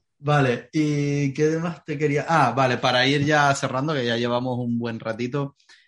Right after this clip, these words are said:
Eh, coméntame un poco los planes futuros, por lo que me has dicho, se vienen algunas competiciones, ¿qué, qué objetivos tienes y demás?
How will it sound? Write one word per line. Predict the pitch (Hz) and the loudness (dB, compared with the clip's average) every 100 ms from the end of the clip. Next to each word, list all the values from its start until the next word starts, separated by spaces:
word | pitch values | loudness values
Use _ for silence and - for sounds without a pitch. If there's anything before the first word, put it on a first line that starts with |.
| _ 127 | _ 0
Eh, | 123 123 127 | 4 4 4
coméntame | 131 135 135 156 160 | 4 6 6 6 4
un | |
poco | 147 151 160 156 147 | 2 0 0 0 2
los | 135 131 | 0 -2
planes | 139 135 131 | -2 -2 -2
futuros, | 135 123 190 185 147 | -4 -4 -4 -2 -2
por | 135 | -2
lo | 127 | -4
que | 131 | -4
me | |
has | 127 | -4
dicho, | 143 135 143 135 | -6 -2 -2 0
se | - | 0
vienen | 127 131 135 131 | -2 0 0 -2
algunas | 131 127 127 | -4 -4 -6
competiciones, | - 120 120 - - 165 175 165 156 147 143 | -6 -6 -6 -10 -4 -2 0 2 2 0 0
¿qué, | - 127 127 123 120 | -2 0 0 -2 -4
qué | |
objetivos | 123 127 123 123 113 | -8 -6 -6 -4 -4
tienes | - 147 156 143 131 | -2 0 2 2 2
y | 120 | 2
demás? | 113 104 | 0 -4